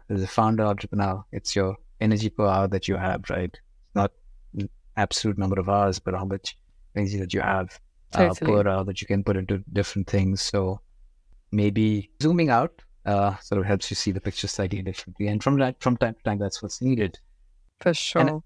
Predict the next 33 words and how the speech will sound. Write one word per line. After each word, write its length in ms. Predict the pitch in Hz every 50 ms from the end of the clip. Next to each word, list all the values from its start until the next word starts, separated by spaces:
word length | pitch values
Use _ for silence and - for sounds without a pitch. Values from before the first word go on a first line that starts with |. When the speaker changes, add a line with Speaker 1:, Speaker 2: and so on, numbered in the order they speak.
| - -
Speaker 1:
and 380 | 120 120 117 117 117 113 - - _ - - - - - -
on 260 | 123 135 139 139 127
that, 380 | 131 123 123 123 - - 131
given 600 | 113 120 123 123 139 139 139 139 139 139 135 131 - - - - -
that 200 | 113 113 - -
you 100 | 117 113
were 140 | 117 117 104
sharing, 800 | - - - 117 110 110 110 110 113 117 113 113 113 113 113 - - - - - - - _ - - - - 107
uh, 40 | 107
your 200 | 104 104 107 110
numbers 640 | 110 110 110 113 107 104 107 107 107 104 - -
and 280 | 113 104 101 98 104 -
you 100 | - 107
have 100 | 107 98
a 40 | 104
different 260 | 98 107 - 117 101
perspective 420 | 107 101 - - 107 - - 107 101
on 160 | 101 98 95
that, 260 | 95 95 98 - _ _ _ - -
you 160 | 107 104 101
see 200 | - - - -
yourself 360 | 117 107 - - 117 107 107
being 180 | 107 104 101 98
a 60 | 98
venture-backed 560 | 101 104 101 - - 107 101 104 104 - -
business. 540 | - 127 - - - 135 127 120 - - - -
What 260 | 113 110 113 117 113
is, 300 | 120 117 107 - - - - - - - -
say, 140 | - 123
some 180 | 107 - 113 104
of 80 | 101 101
the 40 |
plan 480 | - - - 107 101 101 101 101 101 101